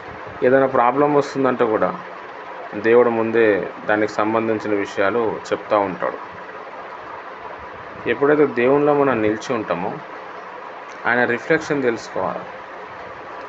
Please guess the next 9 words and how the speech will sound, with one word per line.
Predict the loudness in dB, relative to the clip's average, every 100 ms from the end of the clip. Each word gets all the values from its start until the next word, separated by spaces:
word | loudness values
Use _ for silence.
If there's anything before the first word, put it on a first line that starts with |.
| -14 -4
మీ | 2
అందరికి | 2 4 4 4
ఒక | 2
ప్రశ్న, | 2 0 -2 -6 -8 -14 -14 -14 -14 -14 -14 -14 -14 -14 -14 -14 -14 -14 -14 -12 -2
మీలో | 4 4
చాలామంది | 4 2 4 4 4 2 2 2 2 0 -2
ఈ | -4 -2
గ్రూప్లో | -2 0 2 2
వస్తున్నారు, | 2 -2 0 0